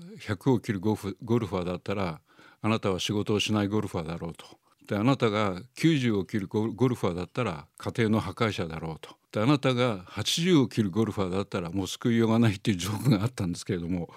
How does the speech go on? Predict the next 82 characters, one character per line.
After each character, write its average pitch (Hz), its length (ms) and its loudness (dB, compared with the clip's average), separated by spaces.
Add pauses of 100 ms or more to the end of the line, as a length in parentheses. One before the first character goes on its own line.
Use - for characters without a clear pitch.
(360)
ま 113 100 2
あ、 - 20 8
オ 131 60 6
バ 147 60 6
マ 120 160 6
大 110 160 4
統 110 160 2
領 98 180 2
は 95 240 -2 (120)
そ - 200 -2
う - 20 2
で 98 60 0
す - 100 -2
ね、 127 60 4
八 107 260 -4
十 113 180 0
九 101 400 -2 (100)
か 98 140 -8
ら、 90 280 -6
ま 104 120 -2
あ、 - 20 -2
九 165 240 2
十 104 120 0
を 87 60 -4
切 - 120 -8
っ - 20 -20
て - 120 0
ら 113 80 0
っ - 20 -6
し - 140 -4
ゃ 95 60 -4
る。 87 180 -10 (140)
ま 98 160 0
あ、 92 60 -4 (120)
そ - 200 -2
う 123 60 2
い 110 40 0
う - 20 -12
と 117 120 -6
こ 120 100 0
ろ 117 100 2
で、 92 220 -2
ま 95 100 -4
あ、 - 40 -10
家 - 240 -4
庭 113 60 2
の 101 60 2
破 98 180 0
壊 113 60 2
者 101 120 -6
っ - 20 -4
て - 180 -10
い 98 40 -4
う 90 40 -6
こ 95 120 -8
と 95 100 -8
に 90 80 -4
な 92 100 -4
ら 98 120 -4
な 101 100 -4
く - 80 -14
て、 110 60 -2
ま 123 140 6
あ、 90 60 -4 (520)
頑 117 160 2
張 117 60 4
っ 110 40 -6
て、 90 320 -8 (360)
何 113 180 2
し - 120 -8
ろ 95 220 -2
後、 101 380 -4 (120)
後 - 180 -4
始 - 140 -4
末 98 80 -2
っ 95 40 -6
て - 360 -12
言 90 60 -2
い 90 60 -6
ま 101 100 -2
す - 100 -12
か、 95 240 -2